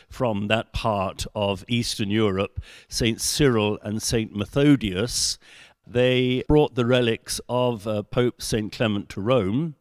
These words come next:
They were then placed in the basilica dedicated to Pope Saint Clement, which is very, very near the Basilica of Saint John Lateran in Rome.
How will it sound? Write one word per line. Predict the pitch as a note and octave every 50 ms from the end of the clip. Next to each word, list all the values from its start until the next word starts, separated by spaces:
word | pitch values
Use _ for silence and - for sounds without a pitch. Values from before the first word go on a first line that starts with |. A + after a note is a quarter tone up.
| _ _ _ _ - - - _ _ _ -
They | A#2 A#2 A2
were | G#2+ A2 A2
then | G2+ A#2+ A#2+ A#2 A2+ A2 A2 A2 - - -
placed | - C#3+ B2+ A#2+ G#2 - - - - - - - - - - -
in | A2+ A2+ A2+ A2 G#2+
the | G2+ A2+ A2 A2 G#2+ G2
basilica | F2+ A2+ A2 A2+ C3+ D3+ D#3 C3 - - G#2 G2 F#2+
dedicated | G#2 - C#3 C#3 C#3 C3+ A2 - - G#2 F#2+ F#2+ F#2 - - G2 F#2+ F#2 - - - - - _ -
to | - C3 A#2+ A2+ A2+ A2 G#2 - - -
Pope | - A#2+ A2 G#2+ - - -
Saint | - - A#2+ G#2 G2+ G#2+ -
Clement, | - B2 G#2+ F#2+ F#2+ F#2+ - - - - - - - - -
which | - G#2+ A#2 A2+ - - - C3
is | A#2+ A2 G#2 F#2+ -
very, | G2 A2 C#3 C#3+ C#3 C3+
very | A#2 A#2+ A#2 A#2 A2+
near | A2+ A#2 G#2+ F#2+ F#2 F#2 F#2 F#2+ _ - - _ -
the | A2+ F#2
Basilica | G2+ A2 - C3 B2+ A#2 A2 - A#2+
of | F2+ A2+ G2
Saint | - B2+ A#2
John | - C3 A#2+ A#2+
Lateran | B2 B2+ A#2 - - - - F#2 F2 F#2 G2 -
in | G2+ G2 G#2
Rome. | G#2+ G#2+ G2+ F2+ E2+ E2+ F2 F2+ F#2